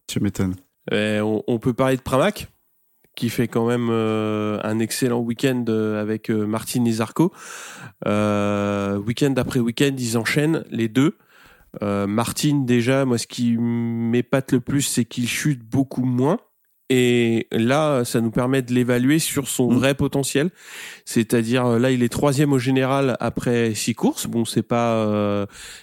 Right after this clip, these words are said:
Speaker 2: c'est pas la mi-championnat non plus, hein, mais c'est quand même, euh, à la place qu'il doit être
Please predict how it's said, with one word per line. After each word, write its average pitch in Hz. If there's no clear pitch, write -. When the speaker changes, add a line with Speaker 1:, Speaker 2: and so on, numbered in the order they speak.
Speaker 2:
c'est -
pas 127
la 120
mi-championnat 117
non 117
plus, 220
hein, 214
mais 123
c'est 120
quand 120
même, 156
euh, 117
à 117
la 117
place -
qu'il 131
doit 123
être -